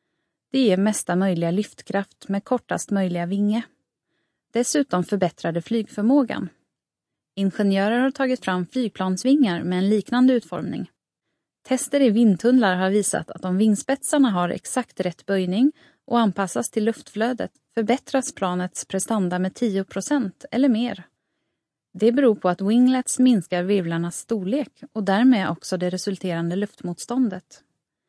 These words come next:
Dessutom genererar de en dragkraft som neutraliserar en del av luftmotståndet från flygplanet, enligt Encyclopedia of Light.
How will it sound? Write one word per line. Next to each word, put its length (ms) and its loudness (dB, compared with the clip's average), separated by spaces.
Dessutom 580 -2
genererar 560 2
de 160 -2
en 120 0
dragkraft 760 -4
som 180 -2
neutraliserar 840 -2
en 140 2
del 220 -2
av 120 -6
luftmotståndet 960 -4
från 200 -8
flygplanet, 680 -6
enligt 240 -4
Encyclopedia 840 -6
of 140 -10
Light. 440 -10